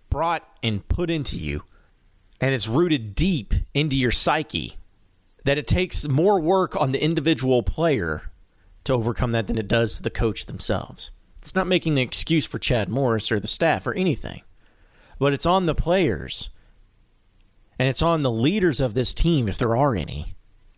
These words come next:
true leaders, to overcome anything that hits them and to continue to handle the success that they are fortunate enough to get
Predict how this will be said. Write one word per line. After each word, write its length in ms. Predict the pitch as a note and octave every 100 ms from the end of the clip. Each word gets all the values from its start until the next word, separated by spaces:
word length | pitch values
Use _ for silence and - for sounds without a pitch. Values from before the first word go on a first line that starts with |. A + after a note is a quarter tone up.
| _ _ _ _
true 320 | - - E3 B2
leaders, 640 | C3+ C3+ E2 C#2 - - - - _ _ _ _ _ _ _ _ _ _ _ _ _ _ _ -
to 180 | - D3+
overcome 800 | C3 A#2+ - - F3+ F#3 D3 C#3+ - - - - -
anything 420 | A3 A#3 - D#3+
that 120 | A#2
hits 260 | F2 F#2 -
them 220 | G#2 B2+ - - - - - -
and 320 | C3+ C#3 -
to 380 | - C#3+ C#3 A#2 -
continue 760 | - A#2+ - - A#3+ F#3 A2 F#2+
to 160 | -
handle 760 | F2+ F2+ F#3+ B3+ D#3+ D#2 D#2 - _ _ - - -
the 140 | C3+
success 540 | - - - E3+ D#3+
that 180 | - C#3
they 120 | C3+ C3
are 340 | F3 F3+ C3
fortunate 500 | A#2 - G#3 E3+ E3
enough 220 | C#3+ C#3+
to 100 | -
get 400 | G#2+ D#3+ A#2+ -